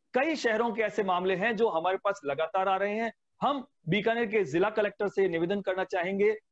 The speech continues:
कि इस तरह की जो अ, अ, लापरवाही पूरी तरह से हो रही है पीबीएम अस्पताल में, उस पर पूरा गौर करें। हालांकि दो दिन पहले पीबीएम अस्पताल में खुद जिला कलेक्टर जाकर आए थे, पीपी किट पहनकर वहां गए थे, वो खुद कोरोना वार्ड का, अ,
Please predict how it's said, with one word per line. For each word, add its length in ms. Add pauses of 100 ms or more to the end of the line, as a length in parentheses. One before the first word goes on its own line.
(140)
कि 360
इस 200
तरह 240
की 240
जो 420 (220)
अ, 40 (380)
अ, 320 (140)
लापरवाही 560
पूरी 300
तरह 220
से 100
हो 200
रही 200
है 120
पीबीएम 340
अस्पताल 440
में, 100
उस 220
पर 60
पूरा 280
गौर 240
करें। 320
हालांकि 720 (240)
दो 240
दिन 200
पहले 360
पीबीएम 540
अस्पताल 480
में 140
खुद 320 (260)
जिला 240
कलेक्टर 640
जाकर 380
आए 140
थे, 140
पीपी 400 (140)
किट 160
पहनकर 400
वहां 240
गए 160
थे, 100
वो 120
खुद 280
कोरोना 260
वार्ड 240
का, 180
अ, 80